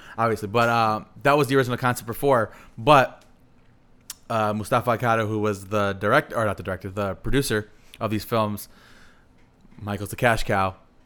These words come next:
Three didn't do well. And I see his perspective because his thing's like, "Well, we tried to get creative. Nobody bought it with Three. Uh, so let's go back to what works." I see it.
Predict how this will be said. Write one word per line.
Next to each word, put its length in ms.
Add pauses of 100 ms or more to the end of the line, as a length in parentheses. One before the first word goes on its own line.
(100)
Three 180
didn't 160
do 160
well. 400 (500)
And 100
I 60
see 140
his 100
perspective 560
because 320
his 140
thing's 200
like, 120
"Well, 280 (200)
we 80
tried 180
to 60
get 160
creative. 420 (200)
Nobody 220
bought 220
it 120
with 140
Three. 260 (480)
Uh, 320
so 140
let's 180
go 120
back 220
to 80
what 200
works." 480 (200)
I 160
see 240
it. 140